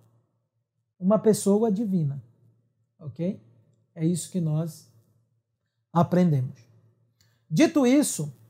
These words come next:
que nos cabe também entender acerca da dupla procedência do Espírito Santo. O que é isso? Dupla procedência ou inspiração. Talvez hoje você esteja intoxicado com muitos termos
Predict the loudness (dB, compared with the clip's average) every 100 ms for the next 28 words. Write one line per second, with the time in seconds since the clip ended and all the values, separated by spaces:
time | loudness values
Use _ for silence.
0 | _ _ _ _ 0 0 4 4 4 2
1 | 2 2 0 0 0 2 2 2 0 2
2 | 2 2 4 4 4 4 4 4 2 4
3 | 2 2 0 0 -2 -4 -8 -10 -12 -10
4 | -10 -8 -10 -8 -4 0 -2 -4 -14 _
5 | _ _ _ _ _ _ _ _ _ _
6 | _ 0 2 2 2 0 -2 _ 0 0
7 | 0 -2 -2 0 0 -2 -2 -2 -4 -4
8 | -4 -4 -8 -6 -8 -10 _ _ _ _
9 | _ _ _ _ _ _ 0 4 4 4
10 | 2 2 2 2 2 2 2 4 6 6
11 | 4 0 2 2 4 2 2 0 0 0
12 | -2 0 0 0 0 0 2 0 -4 -2
13 | 0 2 0 -4 -10